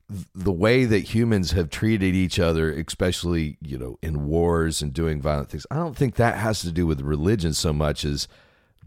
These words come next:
that's just the stuff that human beings do. I mean, we can look at last century and we can see that, um, for all the, the religious stuff that, you know, that was not good, you know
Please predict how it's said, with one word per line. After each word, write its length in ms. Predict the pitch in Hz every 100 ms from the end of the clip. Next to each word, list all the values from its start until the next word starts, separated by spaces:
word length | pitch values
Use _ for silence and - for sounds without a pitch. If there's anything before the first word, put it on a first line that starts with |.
| 69 - _ _ _ _ _ _ _
that's 340 | 113 123 - -
just 240 | 165 -
the 80 | 139
stuff 300 | - 117 95
that 140 | 104
human 240 | 92 87 73
beings 300 | 85 71 67
do. 380 | 101 85 - - - - - _ -
I 60 |
mean, 180 | 80 82
we 80 | 95
can 120 | 95
look 180 | 92 95
at 100 | -
last 320 | 92 95 90
century 400 | - 90 - 80
and 100 | 78
we 120 | 82
can 120 | 82 78
see 340 | - 87 82
that, 420 | 71 80 73 - - _ _ _ _ _ _
um, 520 | 90 87 85 78 73 - _ -
for 220 | - 113
all 180 | 123 143
the, 320 | 123 95 85
the 220 | - 85 82
religious 960 | 90 87 95 110 123 90 82 - - -
stuff 500 | - - 95 82 -
that, 220 | 80 71 - - _ _ _ _ _ _ _
you 140 | - 76
know, 220 | 65 64 62
that 140 | 71
was 240 | 73 78
not 300 | 78 76 64
good, 360 | 60 67 67 95
you 80 | 73
know 160 | 57